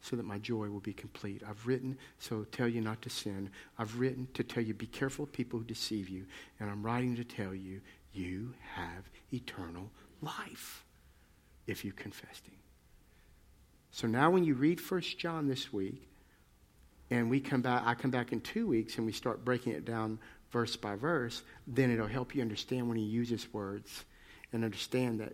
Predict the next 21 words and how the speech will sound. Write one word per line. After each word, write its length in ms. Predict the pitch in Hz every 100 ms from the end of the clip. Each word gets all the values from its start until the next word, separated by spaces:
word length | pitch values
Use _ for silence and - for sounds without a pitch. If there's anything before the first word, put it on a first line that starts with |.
| -
what 160 | 113
they 100 | 117
were 120 | 110 101
going 300 | 113 113 110
through 180 | - 101
and 120 | 101
the 60 | 101
Gnostics 640 | 104 110 110 - 104 -
that 120 | - 101
were 80 |
causing 400 | - - 107 107 101
problems 600 | - 107 110 120 120 - - - -
and 80 | 117
this 140 | -
philosophy 720 | - 110 107 110 117 110 -
and 100 | 120
this 180 | 113 -
morality 580 | 120 104 101 101 107 -
problem. 400 | - 92 90 - - - - - - - - - - - - -
All 60 | 120
right. 300 | 120 110